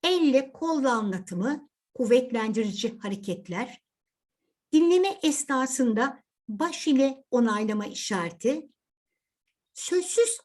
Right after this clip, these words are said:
anlatımda beden dilinin kullanılması mesajı daha da güçlendirerek alıcının daha kolay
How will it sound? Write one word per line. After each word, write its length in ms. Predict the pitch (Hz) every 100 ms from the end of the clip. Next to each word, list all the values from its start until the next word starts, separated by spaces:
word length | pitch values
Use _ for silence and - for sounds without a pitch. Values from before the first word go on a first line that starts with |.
| -
anlatımda 840 | 262 233 226 220 196 202 277 -
beden 440 | 233 220 294 311 262
dilinin 420 | 240 240 240 233
kullanılması 760 | 233 208 190 175 185 196 202 - _ _ -
mesajı 640 | 269 285 240 220 262 359 - _ _ _ _ -
daha 380 | 277 320 415 277
da 100 | 233
güçlendirerek 1160 | 233 196 - 208 185 175 175 175 269 - - _ _ _ _ _ -
alıcının 720 | 269 262 262 240 339 - _ _ _ -
daha 380 | 220 294 415 -
kolay 460 | 262 226 180 -